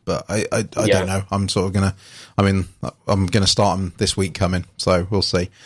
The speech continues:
Speaker 1: So that's cool. Actually get out and do, I'm gonna do some more priming after we finish recording today as well, definitely. Uh, right, so what else? Uh, I've carried on working on some of my Chaos Warriors, the ones that are becoming part of Nurgle's, uh, crew.
Speaker 2: Mm-hmm.
Speaker 1: So, um,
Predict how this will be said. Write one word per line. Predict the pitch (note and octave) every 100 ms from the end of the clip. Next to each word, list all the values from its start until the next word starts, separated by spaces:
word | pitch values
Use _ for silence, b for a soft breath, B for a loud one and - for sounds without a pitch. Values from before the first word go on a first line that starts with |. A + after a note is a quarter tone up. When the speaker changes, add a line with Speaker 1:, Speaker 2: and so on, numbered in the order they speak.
| B B
Speaker 1:
So | - F#2+
that's | G2 F2+
cool. | - E3 -
Actually | G2+ - G2
get | F2+
out | G#2
and | F#2+ G#2
do, | G#2
I'm | G#2+
gonna | A2 G#2
do | G#2+
some | A2
more | G2+
priming | - A2 G2+ G#2 G2+
after | F#2 - G2
we |
finish | F#2+ G#2+ F#2+
recording | F#2 - F#2 E2+
today | F2 F2
as | F2+
well, | F#2 E2 -
definitely. | F#2 - E2 F#2+ B B B B B
Uh, | G2 G#2+ A2 A2 G2+
right, | A#2+ A2+ F#2
so | G2 A2 G#2+
what | G2+
else? | F#2+ -
Uh, | G#2 G#2+ G#2+ -
I've | G#2 -
carried | - B2+ D3
on | B2+ B2
working | A#2+ A2+ -
on | A2+ A2+ G#2+
some | -
of | G#2+
my | G#2+
Chaos | G2 - G#2+ -
Warriors, | A2 G#2+ A2+ A2+ G#2+
the |
ones | G2+ G2
that | -
are |
becoming | F2+ F#2+ - G2+ F#2+ F#2
part | - G2 F2+ -
of | F2+
Nurgle's, | G2 G2 F#2+ G2 F#2+ F2+
uh, | G2 F#2+ B B B
crew. | - - A2 A2+
Speaker 2:
Mm-hmm. | G#2
Speaker 1:
So, | G#2 F#2+ F#2+ F#2+ G2 -
um, | G#2+ G#2 G2+ G2+